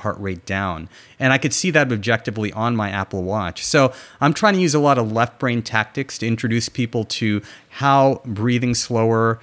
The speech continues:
how mindfulness can help them. And once they feel better and they're like, "Wow, I don't forget stuff as much. I can perform better. My sleep's better."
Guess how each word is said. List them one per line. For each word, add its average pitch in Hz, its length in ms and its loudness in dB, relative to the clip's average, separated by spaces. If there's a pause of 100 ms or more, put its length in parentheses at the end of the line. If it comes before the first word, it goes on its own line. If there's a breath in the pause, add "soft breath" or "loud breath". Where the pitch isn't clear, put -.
(180 loud breath)
how 123 180 2
mindfulness 117 600 0
can 101 160 -4
help 107 300 -4
them. 185 280 -2 (240 loud breath)
And 147 160 4
once 247 220 2
they 254 100 4
feel 156 240 4
better 127 340 6
and 143 140 4
they're 131 160 4
like, 113 140 -2
"Wow, 139 160 -2
I 113 80 0
don't 151 100 -4 (100)
forget 127 240 -4
stuff - 240 -4
as 87 140 -6
much. 87 240 -6
I 110 60 -4
can 113 180 -4
perform 113 400 -2
better. 92 180 -2
My 92 140 -4
sleep's - 380 -4
better." 98 340 2